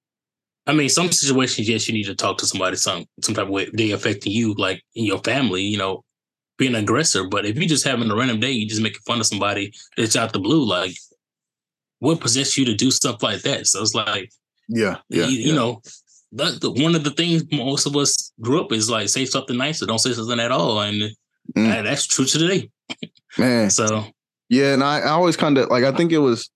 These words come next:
Speaker 2: I forget when it was, but I gave myself a phrase. I mean, besides the defeat is no option thing, you know, uh, it was, "Don't take anything personal,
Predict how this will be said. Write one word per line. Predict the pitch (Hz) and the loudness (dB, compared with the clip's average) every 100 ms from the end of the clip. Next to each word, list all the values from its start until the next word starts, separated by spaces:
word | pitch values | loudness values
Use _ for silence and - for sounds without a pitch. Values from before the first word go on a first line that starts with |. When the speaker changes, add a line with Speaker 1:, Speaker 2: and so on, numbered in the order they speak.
| - | -12
Speaker 2:
I | |
forget | - 170 160 | -4 0 0
when | 131 139 | 0 0
it | - | 0
was, | 107 107 80 - - - _ 131 | 0 0 -2 -6 -12 -16 _ -4
but | 143 | 2
I | 139 | 4
gave | 127 143 147 | 4 4 4
myself | 143 127 - 127 120 | 2 2 2 2 2
a | 110 | -2
phrase. | - 117 110 104 95 - | -4 0 2 2 -2 -2
I | 120 | 0
mean, | 123 | 0
besides | 107 123 110 90 | 2 2 0 0
the | 101 | -4
defeat | 87 - 110 | -6 -4 -2
is | 95 | 0
no | 98 95 | 2 2
option | 92 - 85 | 0 -4 -4
thing, | 95 92 90 | -2 -2 -2
you | 90 | -2
know, | 90 85 104 - - - - - | 0 -2 -6 -14 -16 -14 -14 -4
uh, | 117 98 87 82 73 - _ _ _ _ - - - - _ _ _ _ _ - | 0 2 2 2 0 -2 _ _ _ _ -20 -20 -20 -20 _ _ _ _ _ 0
it | |
was, | 113 110 104 95 92 - - _ _ _ _ _ 101 | 4 4 4 4 2 -2 -12 _ _ _ _ _ 0
"Don't | 135 127 | 0 2
take | - 139 131 | 2 2 4
anything | 123 113 117 | 2 2 0
personal, | 104 117 101 - 76 69 | 0 0 0 -2 -8 -12